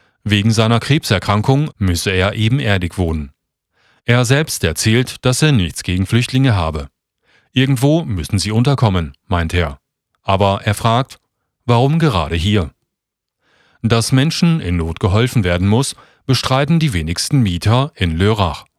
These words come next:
Allerdings dürfen auch die Ängste und Nöte der Mieter nicht vergessen werden. So kritisieren die Eltern zweier Kinder, Sarah Breitenfeld, neunundzwanzig, und ihr Lebensgefährte Lee Jones, dreiunddreißig, die kommende Kündigung des städtischen Wohnungsunternehmens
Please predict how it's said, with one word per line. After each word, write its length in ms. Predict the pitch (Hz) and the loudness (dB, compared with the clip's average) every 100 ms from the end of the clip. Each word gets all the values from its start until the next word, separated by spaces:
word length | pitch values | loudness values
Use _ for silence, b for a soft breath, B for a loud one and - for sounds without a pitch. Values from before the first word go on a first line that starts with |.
| _ b b b | _ b b b
Allerdings 560 | - 117 120 151 160 - | -2 0 2 0 0 -4
dürfen 400 | 104 95 82 123 | -2 -2 0 0
auch 180 | 101 92 | 0 -2
die 160 | - 120 | -2 0
Ängste 440 | 123 135 - 151 | 0 -2 -2 -2
und 320 | - 85 - | 0 -4 0
Nöte 320 | 104 117 139 | 2 2 2
der 140 | 143 143 | 2 2
Mieter 360 | 80 80 127 | 0 0 0
nicht 240 | 113 76 - | 0 -2 -4
vergessen 460 | 92 98 98 131 | -2 0 0 2
werden. 340 | 98 87 78 69 _ _ _ _ _ _ | 2 0 -2 -10 _ _ _ _ _ _
So 280 | - 117 117 | -2 0 2
kritisieren 600 | 117 120 123 131 151 160 | 0 0 0 0 2 2
die 140 | 123 | 0
Eltern 400 | 85 98 135 147 | 0 0 2 0
zweier 340 | 143 - 80 87 | 0 -2 -2 -2
Kinder, 440 | 113 123 104 127 b b b b | 0 2 2 0 b b b b
Sarah 380 | 101 87 85 | 0 0 0
Breitenfeld, 760 | 90 98 120 110 - 120 147 - - | 0 2 2 -2 0 0 0 -6 -4
neunundzwanzig, 920 | 101 80 82 - 104 110 143 - - | -2 0 -2 0 0 2 0 -2 -10
und 260 | _ 101 95 | _ -2 0
ihr 120 | 95 | 0
Lebensgefährte 840 | 101 135 143 123 - 98 92 135 147 | 2 2 0 0 0 -2 2 0 0
Lee 220 | 127 90 80 | -4 -4 -2
Jones, 460 | 101 104 117 - - | 2 2 2 -2 -6
dreiunddreißig, 800 | 101 127 135 92 92 92 135 - b b b | -2 2 2 2 0 0 -2 -2 b b b
die 140 | - 131 | -4 0
kommende 340 | 139 156 160 | 2 2 0
Kündigung 600 | - 98 87 104 131 143 | 0 0 0 0 0 -2
des 240 | 139 151 - | -2 -2 -2
städtischen 480 | - - 80 104 95 | -4 -4 -4 -2 0
Wohnungsunternehmens 1040 | 120 139 - 85 98 101 113 135 147 | 2 2 0 -2 0 2 2 0 -2